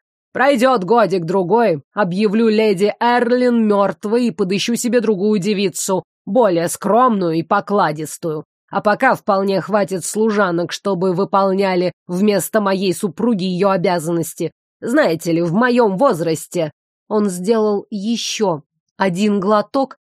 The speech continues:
за время которого Фрэнсис с ненавистью смотрел на острый кадык, дернувшийся при глотке. «В моем возрасте уже нет разницы, что и куда совать».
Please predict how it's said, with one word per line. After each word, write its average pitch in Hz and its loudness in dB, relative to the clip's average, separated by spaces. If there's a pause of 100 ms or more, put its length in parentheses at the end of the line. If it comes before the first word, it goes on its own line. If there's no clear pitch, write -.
за 202 0
время 190 0
которого 202 -2
Фрэнсис 214 -4
с - -16
ненавистью 196 -2
смотрел 196 -2
на 180 0
острый 185 -4
кадык, 175 -4 (280)
дернувшийся 190 -2
при 185 -6
глотке. 190 -4 (500)
«В 185 -6
моем 226 2
возрасте 180 -2
уже 196 2
нет 185 -2
разницы, 180 -2
что 202 -2
и 175 2
куда 180 -2
совать». 180 -2